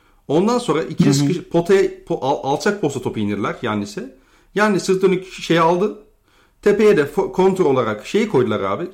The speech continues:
Speaker 1: Tepeden yardım geldi güç taraftan.
Speaker 2: Bileği.
Speaker 1: Middleton, aynen. Şey, Middleton
Speaker 2: Ha.
Speaker 1: çat diye üçlü soktu. Hani
Speaker 2: Yani o pozisyonu hatırlıyorum. Jackson da kesmişti zaten.
Speaker 1: Evet, evet, aynen. O da kes-, o da kesmiş, onu paylaşmış.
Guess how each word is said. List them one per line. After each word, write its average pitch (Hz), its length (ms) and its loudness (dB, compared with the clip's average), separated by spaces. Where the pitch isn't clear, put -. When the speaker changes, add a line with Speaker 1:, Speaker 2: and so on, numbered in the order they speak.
Speaker 1:
Tepeden 190 280 2
yardım 180 380 2
geldi 107 220 -2
güç 120 200 -6
taraftan. 113 420 -2
Speaker 2:
Bileği. 135 400 2
Speaker 1:
Middleton, - 100 -14
aynen. 156 300 -4
Şey, 120 340 0
Middleton 160 440 0
Speaker 2:
Ha. 294 60 0
Speaker 1:
çat 202 260 0
diye 185 100 -4
üçlü 175 200 -4
soktu. - 340 -4
Hani - 140 2
Speaker 2:
Yani 139 260 0
o 160 120 0
pozisyonu 175 360 0
hatırlıyorum. 160 640 -2
Jackson 160 380 -2
da 170 80 -2
kesmişti 165 500 -4
zaten. 139 320 -2
Speaker 1:
Evet, 170 220 2
evet, 139 200 0
aynen. 127 320 -4
O 143 120 0
da 139 100 2
kes-, 131 240 0
o 147 120 -2
da 147 100 0
kesmiş, 139 300 -6
onu 135 160 -2
paylaşmış. 135 560 -2